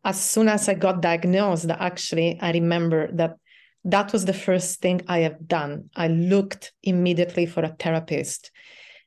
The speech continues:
And that became for me also an exciting and big, um, creative adventure,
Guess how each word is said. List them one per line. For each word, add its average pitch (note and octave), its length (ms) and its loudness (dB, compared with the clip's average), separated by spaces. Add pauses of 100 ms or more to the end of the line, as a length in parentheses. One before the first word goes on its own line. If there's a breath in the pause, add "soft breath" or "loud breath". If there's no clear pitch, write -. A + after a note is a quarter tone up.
And F3+ 220 2
that A#3 320 2
became F#3 360 0
for F3 180 -2
me F3+ 320 0
also F3 720 0 (360 loud breath)
an F3+ 260 -2
exciting F3 1160 0 (220 loud breath)
and F3 320 -2
big, F3+ 380 0
um, D#3+ 340 0 (480)
creative F3+ 880 0 (120)
adventure, F3 880 -2